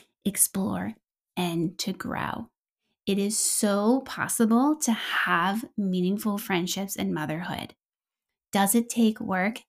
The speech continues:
Yes. Does it take time for you to, or does it take time to create the time? Yes.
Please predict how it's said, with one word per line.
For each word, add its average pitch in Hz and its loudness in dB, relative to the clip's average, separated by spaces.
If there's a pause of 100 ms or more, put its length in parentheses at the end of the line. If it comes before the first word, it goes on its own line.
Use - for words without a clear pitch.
(100)
Yes. 196 0 (420)
Does 190 4
it 233 4
take 233 0
time 233 4 (240)
for 196 -2
you 196 2
to, 190 -2
or 202 0
does 196 4
it 233 4
take 220 2 (800)
time 208 4
to 220 2
create 208 0 (140)
the 262 2
time? 285 2 (480)
Yes. - 0